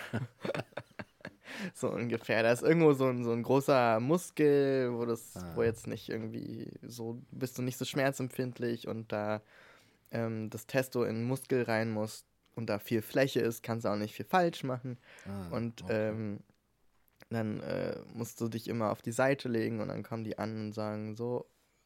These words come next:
Speaker 1: und dann flop, kriegst du eine Spritze in die Seite und dann dauert das eine Weile, weil das Zeug ja so zäh ist
Speaker 2: Ja,
Speaker 1: und dann
Speaker 2: ja.
Speaker 1: liegst du da so zwei
Speaker 2: Krass.
Speaker 1: Minuten und das fängt an zu brennen und so weiter.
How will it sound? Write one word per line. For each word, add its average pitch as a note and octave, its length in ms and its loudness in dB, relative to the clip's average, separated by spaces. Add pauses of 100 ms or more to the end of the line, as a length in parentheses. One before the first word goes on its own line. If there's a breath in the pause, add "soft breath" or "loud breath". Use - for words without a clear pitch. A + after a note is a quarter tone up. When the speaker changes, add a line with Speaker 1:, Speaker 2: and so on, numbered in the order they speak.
(280)
Speaker 1:
und A#2 200 -8
dann A2 360 -10 (580)
flop, - 440 -6
kriegst - 260 -10
du A#2 60 -8
eine A2+ 200 -6
Spritze - 400 -12
in A#2 60 -8
die A2+ 80 -8
Seite A2 340 -8
und G#2 100 -10
dann G#2 180 -10 (680 loud breath)
dauert D3 320 8
das C3 140 6
eine A2+ 180 0
Weile, G#2 280 4
weil G#2 140 6
das A2 180 0
Zeug A#2 280 0
ja A#2 80 2
so G#2+ 120 -4
zäh A2+ 460 6
ist A2 140 0
Speaker 2:
Ja, G#2 60 -2
Speaker 1:
und G#2+ 140 -4
dann G2 380 -2
Speaker 2:
ja. E2+ 140 -10
Speaker 1:
liegst A#2+ 260 -8
du A#2 40 -6
da A2 180 0
so G#2+ 120 -6
zwei G#2 220 -8
Speaker 2:
Krass. G#2 120 -4
Speaker 1:
Minuten G#2+ 640 -6
und F#2+ 260 -12
das - 140 -16
fängt G2 280 -10
an G#2+ 100 -10
zu - 160 -14
brennen A2 760 -4
und G2 200 -8
so D#2 100 -14
weiter. D2+ 260 -12